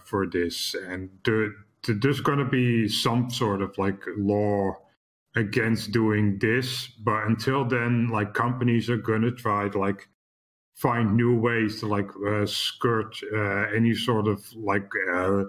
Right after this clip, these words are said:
technicality about, uh, about it,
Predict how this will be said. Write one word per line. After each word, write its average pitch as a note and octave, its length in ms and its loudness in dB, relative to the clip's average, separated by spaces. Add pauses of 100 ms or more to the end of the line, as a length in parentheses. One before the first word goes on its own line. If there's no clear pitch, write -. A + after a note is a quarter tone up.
(580)
technicality B2+ 1040 0
about, A2 380 0
uh, A2 240 0 (160)
about A2+ 300 -2
it, A#2 80 -8